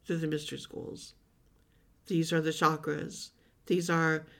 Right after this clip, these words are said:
the lower chakras, which deal with fight or flight, with the ego. It's all about me, me, me. Higher chakras, which deal with,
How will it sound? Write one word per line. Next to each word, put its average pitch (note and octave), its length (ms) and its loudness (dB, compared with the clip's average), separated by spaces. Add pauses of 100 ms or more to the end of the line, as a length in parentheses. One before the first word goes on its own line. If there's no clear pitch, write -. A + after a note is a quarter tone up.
(140)
the E3+ 100 4
lower E3+ 260 6
chakras, G3 580 0
which D#3+ 280 -2
deal D#3+ 220 2
with D3+ 280 2 (680)
fight E3+ 360 4
or D3 60 8
flight, G#3+ 680 6
with D3+ 160 -2
the - 180 -2
ego. G3 640 4 (580)
It's E3+ 140 -2
all D#3+ 100 4
about D3+ 260 2
me, D#3 160 2
me, D3+ 220 0
me. F#3+ 500 0 (380)
Higher F3+ 340 4
chakras, E3+ 540 0
which D3 240 -4
deal C#3+ 200 0
with, C#3+ 300 -2